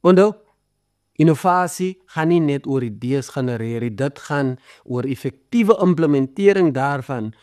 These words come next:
om jou besigheid vorentoe te neem. Bly toegewyd aan die verkenning van nuwe geleenthede en die verfyning van jou strategie. Baie dankie dat jy vandag, eh, by ons aangesluit het.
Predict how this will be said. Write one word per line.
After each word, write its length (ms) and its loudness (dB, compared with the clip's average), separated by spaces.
om 140 -4
jou 120 -2
besigheid 680 -6
vorentoe 680 -4
te 100 0
neem. 320 -2
Bly 440 4
toegewyd 680 -2
aan 140 -2
die 120 -2
verkenning 640 2
van 180 0
nuwe 240 2
geleenthede 800 0
en 120 2
die 100 -2
verfyning 720 0
van 200 -4
jou 180 -2
strategie. 760 -4
Baie 260 2
dankie 260 -2
dat 160 -2
jy 120 0
vandag, 500 -2
eh, 240 -2
by 140 -2
ons 180 -4
aangesluit 640 0
het. 260 -6